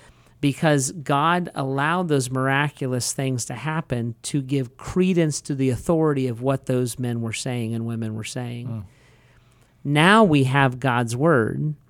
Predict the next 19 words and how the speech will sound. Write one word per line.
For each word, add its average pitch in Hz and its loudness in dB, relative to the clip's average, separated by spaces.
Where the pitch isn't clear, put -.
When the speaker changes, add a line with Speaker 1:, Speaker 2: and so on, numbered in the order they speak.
Speaker 1:
We 143 2
have 143 0
his 202 6
creation, 156 0
the 131 0
church - 0
itself, 143 -2
and 135 -4
we 135 0
have 143 -2
the 131 -2
leading 143 2
and 131 0
the 123 -4
purification 127 -4
of 117 -4
the 117 -4
Holy 110 -6
Spirit. 117 -4